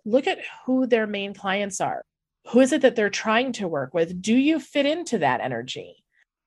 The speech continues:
That doesn't mean don't take a chance on it, 'cause if you're drawn to that person, go with that. Because maybe you're fitting into that energy more than you even think. But I think going back to their socials,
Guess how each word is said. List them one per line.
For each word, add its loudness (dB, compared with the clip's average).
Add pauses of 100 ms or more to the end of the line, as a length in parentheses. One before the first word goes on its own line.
(140)
That 8
doesn't 6
mean 0
don't 2
take -2
a -6
chance -4
on -2
it, -2 (140)
'cause -2 (160)
if -8
you're 0
drawn 4
to -2
that 6
person, -4
go 6
with 0
that. 0 (640)
Because 4 (120)
maybe -4 (380)
you're -2
fitting 2
into -4
that 2
energy -2
more -2
than -6
you -6
even -6
think. -4 (680)
But 4
I 4
think 0
going 2
back 2
to -10
their 2
socials, -2